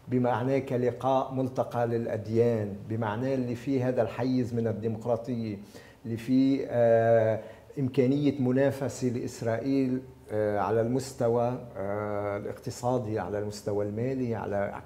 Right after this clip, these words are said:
كل المستويات. نحن عندنا قدرات هائلة، وبنفس الوقت، آه، نحن بنشكل خطر حقيقي على إسرائيل بهالمعنى.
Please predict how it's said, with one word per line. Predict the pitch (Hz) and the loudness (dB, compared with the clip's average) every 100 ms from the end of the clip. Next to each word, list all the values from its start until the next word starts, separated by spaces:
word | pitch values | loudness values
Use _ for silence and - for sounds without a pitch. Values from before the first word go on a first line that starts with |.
| - | 0
كل | 233 | 2
المستويات. | 180 131 - 117 104 104 98 | 4 2 2 2 2 0 -4
نحن | 113 107 | -8 -8
عندنا | 123 104 185 175 123 - - - - - 135 | -8 -6 -4 -4 -4 -8 -18 -20 -20 -14 -4
قدرات | 123 123 170 170 | 4 8 8 6
هائلة، | 143 202 190 135 107 98 - - - - | 6 6 8 6 2 -2 -12 -20 -20 -4
وبنفس | 104 110 131 170 202 | -2 2 2 2 2
الوقت، | 180 165 135 151 - - - - - | 4 4 2 -2 -8 -20 -20 -20 -14
آه، | 113 110 110 110 - | -10 -6 -6 -6 -2
نحن | 160 165 151 156 | -2 0 4 4
بنشكل | 127 117 165 - - 135 | 4 0 -6 -6 0 0
خطر | 113 - - 110 | 2 0 0 -2
حقيقي | 113 120 165 139 113 | -2 -2 0 2 0
على | 98 104 110 | 0 -2 -6
إسرائيل | - 107 123 123 | -4 -4 -2 -4
بهالمعنى. | 120 107 123 127 131 117 | -2 -2 -2 -4 -8 -10